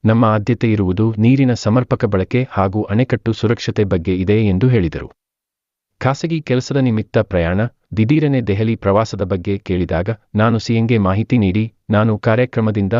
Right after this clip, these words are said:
ಹೊರಟೆ. ಮಾರ್ಗ ಮಧ್ಯದಲ್ಲೇ ನನ್ನ ಬೆಂಗಾವಲು ವಾಹನ ಅಪಘಾತಕ್ಕೀಡಾಯಿತು. ತಾಯಿ ಚಾಮುಂಡೇಶ್ವರಿ ಕೃಪೆ ಯಾರಿಗೂ ಅಪಾಯವಾಗಿಲ್ಲ. ವಕೀಲರ ಜೊತೆ ಸಭೆ ನಿಗದಿಯಾದ ಕಾರಣ ನಾನು ಏಳು ಪಾಯಿಂಟ್ ಮೂವತ್ತಕ್ಕೆ ತೆರಳಿ ಒಂಬತ್ತು ಪಾಯಿಂಟ್ ಮೂವತ್ತಕ್ಕೆ ವಾಪಸ್ ಬಂದಿದ್ದೇನೆ.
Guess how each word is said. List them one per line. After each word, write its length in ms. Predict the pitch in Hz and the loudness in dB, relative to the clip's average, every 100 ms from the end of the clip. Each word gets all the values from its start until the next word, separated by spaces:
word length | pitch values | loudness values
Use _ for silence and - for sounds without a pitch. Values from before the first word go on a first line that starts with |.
| - | 0
ಹೊರಟೆ. 280 | 87 - - _ _ _ _ _ _ _ _ - | -2 -2 -12 _ _ _ _ _ _ _ _ 0
ಮಾರ್ಗ 320 | 113 139 135 123 | 2 2 0 0
ಮಧ್ಯದಲ್ಲೇ 460 | 107 123 117 120 117 | 0 -2 0 2 2
ನನ್ನ 180 | 101 92 90 | 2 0 0
ಬೆಂಗಾವಲು 440 | 92 98 101 90 104 107 | 0 2 2 2 0 0
ವಾಹನ 260 | 98 107 120 123 110 | 0 0 -2 -2 -2
ಅಪಘಾತಕ್ಕೀಡಾಯಿತು. 920 | 117 107 101 107 - 90 76 64 - - _ _ _ _ _ _ _ _ | -2 -2 -2 -4 -4 -2 -2 -6 -14 -16 _ _ _ _ _ _ _ _
ತಾಯಿ 200 | - 139 143 | -2 -2 -2
ಚಾಮುಂಡೇಶ್ವರಿ 680 | - 113 120 113 113 107 104 101 | -2 0 0 0 0 -2 -2 -4
ಕೃಪೆ 240 | 104 - 120 | -4 0 2
ಯಾರಿಗೂ 300 | 92 95 98 139 101 | 2 2 2 0 0
ಅಪಾಯವಾಗಿಲ್ಲ. 640 | 110 113 101 90 82 80 73 _ 85 | 0 2 2 0 -2 -6 -8 _ -2
ವಕೀಲರ 400 | 98 147 143 131 113 | 0 2 0 0 -2
ಜೊತೆ 200 | 95 98 98 | -4 -2 -2
ಸಭೆ 200 | 95 90 110 | -2 0 0
ನಿಗದಿಯಾದ 440 | 104 107 101 92 90 | 0 0 0 0 -2
ಕಾರಣ 180 | 85 92 107 _ - 110 | 0 0 -2 _ 0 2
ನಾನು 200 | 127 123 139 | 2 2 2
ಏಳು 160 | 147 131 120 | 2 2 0
ಪಾಯಿಂಟ್ 260 | 123 127 104 | 0 0 0
ಮೂವತ್ತಕ್ಕೆ 500 | 113 - 123 - 104 | 0 0 -4 -2 -2
ತೆರಳಿ 240 | 90 95 120 - 107 | 0 0 -2 0 0
ಒಂಬತ್ತು 340 | 117 143 143 117 | 0 0 -2 0
ಪಾಯಿಂಟ್ 220 | 123 127 - 104 | -2 -2 -4 -2
ಮೂವತ್ತಕ್ಕೆ 500 | 107 - 120 - 127 101 | -2 -4 -6 -2 -2 0
ವಾಪಸ್ 340 | 98 - 113 - | 0 0 -4 -2
ಬಂದಿದ್ದೇನೆ. 500 | 90 82 78 71 107 | -2 -2 -4 -6 -6